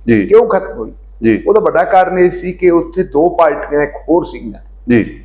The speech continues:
Speaker 2: ਇੱਕ ਸੀ Communist Party of Nepal
Speaker 1: ਜੀ।
Speaker 2: ਤੇ ਦੂਜੀ ਸੀ ਜਿਹੜੀ ਹੈ ਨੇਪਾਲੀ ਕਾਂਗਰਸ।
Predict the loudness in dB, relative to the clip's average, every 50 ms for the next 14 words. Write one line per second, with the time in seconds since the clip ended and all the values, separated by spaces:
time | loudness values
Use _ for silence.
0 | -2 -2 -2 -2 -2 -8 -8 -2 -2 -2 0 0 0 0 0 0 -4 -4 -4 -6
1 | -2 0 2 2 2 0 0 2 2 2 0 -2 -4 -4 0 2 2 2 2 0
2 | -2 -10 -12 -14 -18 -20 -14 -4 0 2 2 2 4 2 2 2 2 0 2 2
3 | 0 0 0 -2 0 0 0 2 2 0 0 0 0 0 2 0 0 2 0 0
4 | 0 2 0 -2 0 0 -2 -2 0 -2 -2 -2 -4 -8 -8 -10 -14 -20 -20 -20